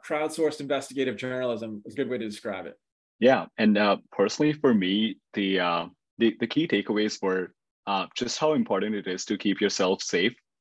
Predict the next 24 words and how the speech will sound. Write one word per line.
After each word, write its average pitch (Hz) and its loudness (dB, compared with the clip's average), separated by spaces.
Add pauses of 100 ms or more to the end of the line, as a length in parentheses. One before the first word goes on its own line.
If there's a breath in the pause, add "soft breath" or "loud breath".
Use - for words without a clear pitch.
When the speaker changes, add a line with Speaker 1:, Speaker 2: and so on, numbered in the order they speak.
(300)
Speaker 2:
Uh, 98 2
it's - -2
really 123 6
important 101 -2
to 95 -4
use 98 -4
a 95 -2
hardware 135 0
wallet 117 2
in 110 -2
these 113 -4
situations, 104 -4
'cause 101 -4
I 98 -2
know, 95 -2 (340)
uh, 92 0 (220)
some - -4
of 98 -4
the 98 -4
hot 110 2
wallets 92 0
were 92 -2
mostly 98 -4
affected. 120 -2